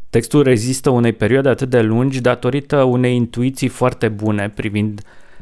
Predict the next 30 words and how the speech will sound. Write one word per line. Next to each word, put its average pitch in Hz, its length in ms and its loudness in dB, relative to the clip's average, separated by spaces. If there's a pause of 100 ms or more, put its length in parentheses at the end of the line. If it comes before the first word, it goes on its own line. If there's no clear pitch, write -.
(120)
reacțiile 107 1000 2
unor 113 340 0
comunități 101 680 -2
la 104 120 0
prezența 104 600 -2
neașteptată 101 680 -4
a 92 40 -4
celuilalt. 90 800 -14 (800)
Cred - 240 -6
că 98 100 -2
noul, 131 380 2
uh, 117 320 4
venit 101 760 -2
nu 117 160 -2
trebuie 143 340 2
să 135 140 -2
intre 123 320 2
în 107 80 0
categoria 107 800 0 (380)
de 107 140 -2
sălbatic 107 600 0
nobil 104 420 0
pentru 101 320 -4
a 98 40 0
stabili 98 460 -4
o 104 100 2
relație 104 440 -2
decentă 101 440 -4
cu 113 180 -8
el. 110 220 -2